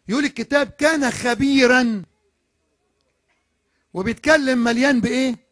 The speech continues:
بالروح، لكن معلوماته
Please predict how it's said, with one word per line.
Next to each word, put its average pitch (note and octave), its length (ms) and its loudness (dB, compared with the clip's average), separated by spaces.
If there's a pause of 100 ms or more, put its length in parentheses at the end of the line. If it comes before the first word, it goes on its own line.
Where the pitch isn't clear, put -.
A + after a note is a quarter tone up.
(640)
بالروح، A3 800 -2 (500)
لكن A#3+ 420 -2
معلوماته C4+ 1040 0